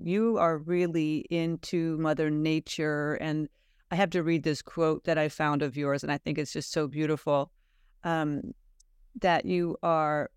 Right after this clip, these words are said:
fascinated by mysteries, in love with Mother Nature, and I revel in the magic that is all of it. I,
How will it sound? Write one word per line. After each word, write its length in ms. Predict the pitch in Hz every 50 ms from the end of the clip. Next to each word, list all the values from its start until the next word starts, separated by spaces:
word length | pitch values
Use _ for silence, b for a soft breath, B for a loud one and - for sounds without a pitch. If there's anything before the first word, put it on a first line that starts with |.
| _ _ _
fascinated 720 | - 180 175 190 185 - - 208 190 185 170 175 165 156 -
by 180 | 165 160 156
mysteries, 800 | 156 156 160 165 160 - - 180 165 151 156 156 151 151 143 -
in 280 | - 175 170 170 170 160
love 200 | 170 175 170 170
with 140 | 185 175 -
Mother 300 | 165 156 160 156 156 147
Nature, 680 | 151 151 147 151 - - - - 151 143 143 139 - -
and 200 | - 151 151 - -
I 120 | 156 156
revel 480 | 151 139 151 165 160 160 156 151 143 143
in 180 | - 160 160
the 60 | 156 156
magic 600 | 156 151 156 151 156 151 - - 139 143 - - -
that 160 | - 151 147
is 160 | 151 147 - -
all 240 | - - 151 147 151 151
of 120 | 135 -
it. 240 | 143 139 135 - _ _ _ _ _ _ _ _ _ _ _ -
I, 280 | 175 170 175 175 160